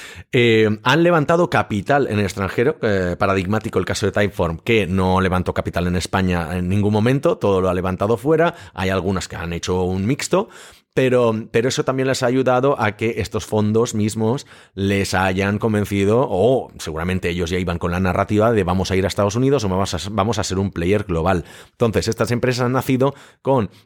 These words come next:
inglés como idioma de base y la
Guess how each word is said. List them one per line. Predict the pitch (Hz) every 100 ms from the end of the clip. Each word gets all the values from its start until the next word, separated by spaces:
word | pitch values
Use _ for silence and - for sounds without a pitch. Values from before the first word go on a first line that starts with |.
| _ _ -
inglés | 123 120 127 160 135 -
como | 101 95
idioma | 98 107 120
de | 143
base | 147 139 143 151 - - - -
y | 139 139 156 165 - _
la | 107 101 90 85 85